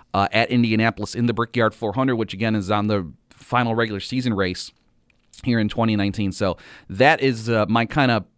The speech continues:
prediction. Obviously, the other fifteen drivers are set, you know, from Kyle, Bu-, obviously all the guys that have won races, plus Blaney, Byron, Almir-, Amar-,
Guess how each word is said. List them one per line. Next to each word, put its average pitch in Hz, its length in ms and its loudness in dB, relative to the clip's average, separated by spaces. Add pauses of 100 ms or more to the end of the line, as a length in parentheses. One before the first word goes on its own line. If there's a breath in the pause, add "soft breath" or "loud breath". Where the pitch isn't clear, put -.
(120)
prediction. 127 520 0
Obviously, 127 460 0
the 127 100 2
other 127 220 4 (340 loud breath)
fifteen 196 540 2
drivers 165 460 2
are 147 80 -4
set, 151 380 2 (100)
you 131 100 0
know, 120 160 0
from 117 300 0
Kyle, 143 320 2
Bu-, 123 160 -4
obviously 127 400 0
all 123 80 2
the 123 60 -2
guys 117 200 2
that 113 60 -2
have 101 100 -2
won 131 220 4
races, 123 540 2
plus 113 360 0
Blaney, 123 640 2 (320 loud breath)
Byron, 127 440 4
Almir-, 117 380 0 (160)
Amar-, 123 320 2